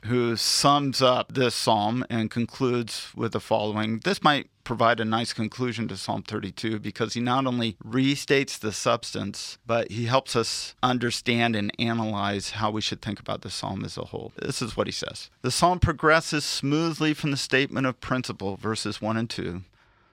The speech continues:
to the illustration of principle, verses three to five,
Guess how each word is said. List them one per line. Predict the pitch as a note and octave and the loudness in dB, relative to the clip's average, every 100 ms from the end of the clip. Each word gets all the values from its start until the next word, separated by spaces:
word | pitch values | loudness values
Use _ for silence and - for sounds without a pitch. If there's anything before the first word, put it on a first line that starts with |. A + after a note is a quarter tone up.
| _ | _
to | - | -2
the | B2 | -2
illustration | - D3 D3+ C#3+ - C#3 C#3+ E3+ - A#2 A2 | 2 4 4 2 -2 2 2 2 -2 -2 -2
of | - G2 G2 | -4 -8 -6
principle, | - G#2+ G2 G2+ G2+ G2 | -6 -6 -6 -8 -8 -6
verses | G#2 G#2 - G2 | -6 -6 -6 -10
three | - A2+ | -6 -4
to | G2 | -6
five, | - - F#2+ | -6 -6 -6